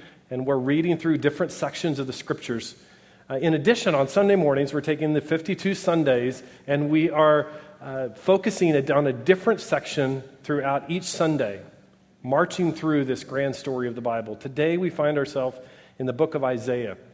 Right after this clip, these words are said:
Last week, you might remember we opened and began a new series, a little small series within this big plan, and it was on the prophets. The prophets are those who came to speak on behalf of God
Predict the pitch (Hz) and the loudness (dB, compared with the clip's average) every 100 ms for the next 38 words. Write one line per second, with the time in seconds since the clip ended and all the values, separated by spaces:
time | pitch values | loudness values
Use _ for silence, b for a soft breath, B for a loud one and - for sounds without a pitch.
0 | _ _ _ _ _ - _ 151 175 190 | _ _ _ _ _ -20 _ 2 2 4
1 | 185 - 151 151 147 147 135 123 143 151 | 0 2 0 2 4 2 0 2 0 2
2 | 151 139 127 127 147 151 139 139 135 180 | 0 0 -2 0 2 2 0 -2 -2 -2
3 | 170 127 120 - B B B 127 160 156 | 0 0 -4 -10 B B B -2 0 -2
4 | - 156 165 165 165 151 131 127 - 175 | 0 2 2 2 0 0 0 -4 0 2
5 | 185 160 - 127 120 - 120 120 131 - | 2 0 -2 -6 -6 -4 -2 -2 -4 -8
6 | - - 156 160 156 147 - 135 120 104 | -12 -4 -2 0 -2 -2 -2 -6 -6 -12
7 | - - _ b b b b b b b | -16 -20 _ b b b b b b b
8 | b - - 208 294 - 170 151 151 156 | b -4 0 0 0 4 4 4 2 0
9 | - 170 156 131 - 226 175 147 147 139 | 0 -2 -2 -6 -4 0 0 0 -2 -2
10 | 147 160 175 170 131 151 143 120 | -2 -2 -2 -2 2 4 6 2